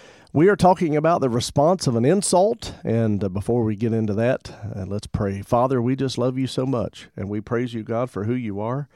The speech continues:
for everything that you're gonna do today in this podcast, and we thank you for it and praise you for it in Jesus' name. I pray this helps people today in Jesus' name.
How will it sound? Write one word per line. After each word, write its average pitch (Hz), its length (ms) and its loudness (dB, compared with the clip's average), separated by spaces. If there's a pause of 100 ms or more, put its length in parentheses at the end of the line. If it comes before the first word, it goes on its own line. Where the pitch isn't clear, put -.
(420)
for 110 100 -2
everything 113 320 0
that 113 160 -2
you're 117 80 -2
gonna 120 220 0
do 123 180 0
today 120 400 -2 (260)
in 110 140 -2
this 120 160 -2
podcast, 127 600 -2
and 104 100 -2
we 113 80 -2
thank 135 340 -4
you 98 100 -4
for 98 260 -6
it - 100 -12 (100)
and 98 280 -4
praise 135 340 -2
you 98 100 -4
for 95 280 -6
it - 100 -12
in 101 160 -6
Jesus' 104 420 -6
name. 95 220 -8
I 98 60 -10
pray 131 200 -2
this 107 220 -4
helps - 260 -4
people - 440 -10 (480)
today 98 320 -2
in 87 160 -4
Jesus' 101 440 -4
name. 50 240 -6